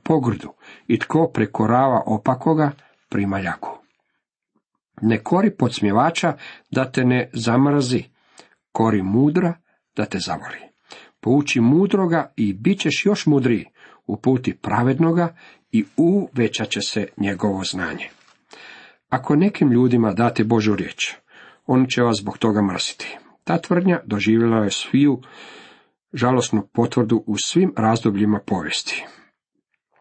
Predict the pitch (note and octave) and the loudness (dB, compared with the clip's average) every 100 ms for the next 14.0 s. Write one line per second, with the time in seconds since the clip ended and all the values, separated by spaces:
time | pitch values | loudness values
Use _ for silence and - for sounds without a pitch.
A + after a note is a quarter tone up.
0 | _ - - - E3+ D#3+ C3+ C#3+ D3+ - | _ -16 -12 -2 2 4 4 4 2 -2
1 | - - - B2 A#2 B2 A2 - - E3+ | -20 -12 -2 0 2 0 0 -2 -4 -4
2 | - - G#2+ A#2 C3 B2 C3 - G#2+ G2+ | -4 -6 0 2 2 2 0 0 -2 0
3 | C3 B2 - A#2 - A2+ G2+ C3+ C#3 - | 2 2 2 0 0 -4 0 0 0 -4
4 | G#2 G2+ A2 B2+ A#2+ A2 A2 A2 - - | -2 0 2 2 0 -2 -2 -2 -6 -4
5 | F#2+ G2 G2+ F2+ F2 - - _ _ - | -4 -4 -4 -4 -6 -8 -12 _ _ -20
6 | - - - - A2 B2 B2+ - B2+ C#3+ | -20 -20 -20 -6 0 2 2 0 2 4
7 | D3+ D3 - - C3 - B2 A2+ G#2+ A2 | 4 2 0 0 0 2 0 2 2 4
8 | C#3+ D3 C#3+ B2+ - - B2 A#2 A2 G#2+ | 4 4 2 0 -10 -6 -2 0 0 0
9 | B2+ B2 G#2+ C#3+ A#2 A2 A2 G#2 - G2+ | 2 2 2 2 2 2 2 0 -2 -2
10 | G2+ G#2 G#2+ E3+ - - - A#2 - C#3+ | 0 0 2 0 0 -14 -6 -4 0 0
11 | - C3+ D#3+ C#3 - C#3 C3+ - A2+ - | 2 2 2 2 0 2 2 0 -4 0
12 | C3 B2 A#2 A2+ - A#3 E3 - - _ | 2 2 2 0 0 -2 -2 -6 -20 _
13 | - - - _ G2+ A2+ - C#3 C#3 | -20 -20 -20 _ -4 -2 0 2 2